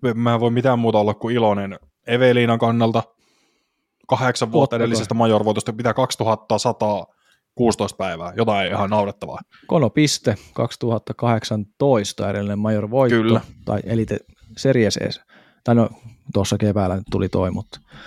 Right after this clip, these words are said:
Speaker 2: mut kuitenkin, et kyllä siellä pitkä matka ollaan tultu sieltä, ja
Speaker 1: Kyllä.
Speaker 2: missä ollaan käyty, et se on vähän isompi kuoppa kuin se Vuosaaren huippu, missä käytiin, et missä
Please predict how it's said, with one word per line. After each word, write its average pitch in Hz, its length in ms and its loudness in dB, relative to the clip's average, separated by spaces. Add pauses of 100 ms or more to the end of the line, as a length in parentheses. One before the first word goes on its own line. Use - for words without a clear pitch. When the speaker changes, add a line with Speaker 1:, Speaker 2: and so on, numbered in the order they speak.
(600)
Speaker 2:
mut 113 240 -6
kuitenkin, 120 540 0
et - 340 -6
kyllä 117 120 -2
siellä 127 200 2
pitkä 147 220 0
matka 139 340 2
ollaan 120 220 4
tultu 120 300 4
sieltä, 110 420 0
ja 117 60 4
Speaker 1:
Kyllä. 117 160 4
Speaker 2:
missä 120 180 2
ollaan 117 200 2
käyty, 117 500 2
et - 200 -8 (460)
se 127 60 2
on 113 80 2
vähän 117 200 4
isompi 113 300 2
kuoppa 101 360 0 (180)
kuin 110 140 0
se 107 140 0
Vuosaaren 101 480 2
huippu, 104 300 2
missä 92 240 2
käytiin, - 400 -2
et - 240 -12
missä - 240 -4